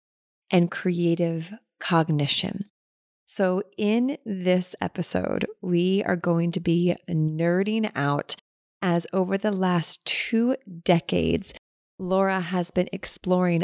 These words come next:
altered states of consciousness as a microdosing mentor as well, and visionary integration guide for thought leaders, entrepreneurs, peak performers, and creatives. So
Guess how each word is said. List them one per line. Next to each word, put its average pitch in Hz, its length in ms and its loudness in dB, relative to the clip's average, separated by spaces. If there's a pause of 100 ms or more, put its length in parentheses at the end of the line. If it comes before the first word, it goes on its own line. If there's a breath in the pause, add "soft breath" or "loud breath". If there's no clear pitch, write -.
(120)
altered 208 420 0
states 175 460 0
of 175 140 -8
consciousness 185 1000 0 (160)
as 175 160 2
a 175 100 0
microdosing 175 840 0
mentor 175 460 0
as 170 260 0
well, 185 520 -2 (400 loud breath)
and 185 200 2
visionary 220 760 0
integration 185 640 0
guide 151 400 0
for 170 140 -6
thought - 420 0
leaders, 165 420 0
entrepreneurs, 160 840 0 (340 loud breath)
peak 220 300 4 (180)
performers, 170 760 0 (280 loud breath)
and 170 200 4
creatives. - 680 -2
So 170 560 0